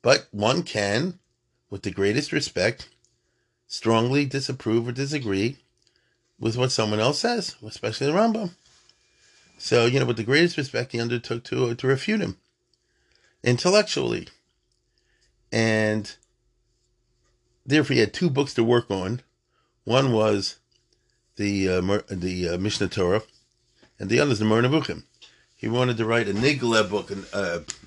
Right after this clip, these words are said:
uh, Halacha book, uh, Keneged the Mishnah Torah,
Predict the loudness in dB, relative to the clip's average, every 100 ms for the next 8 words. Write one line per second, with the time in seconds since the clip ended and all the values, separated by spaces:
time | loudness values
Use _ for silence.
0 | -12 -10 -10 _ _ _ _ -4 2 2
1 | 0 -4 -4 -8 -10 _ _ _ _ _
2 | _ _ _ _ _ _ -8 -6 -4 -6
3 | -8 -14 _ _ -6 0 2 2 0 -2
4 | -4 -8 -10 -6 -6 -6